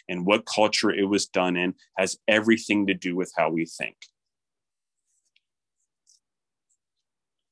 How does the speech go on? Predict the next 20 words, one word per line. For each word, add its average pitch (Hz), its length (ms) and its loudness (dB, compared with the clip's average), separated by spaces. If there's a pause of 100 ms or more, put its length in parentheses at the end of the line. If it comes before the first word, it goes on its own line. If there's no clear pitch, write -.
(220)
The 101 100 -2
things 120 420 6
I 120 120 4
need 104 380 4 (200)
in 95 120 -2
my 95 220 2
culture 101 540 -2
are 95 80 -2
different 92 460 -6
than 95 240 2
the - 40 -10
things 95 300 0
that 92 140 0
someone 90 360 -4
needs 90 300 -6
in 87 80 -6
their 76 160 -8
culture. - 520 -6 (2750)
We 107 240 2
can't 113 580 4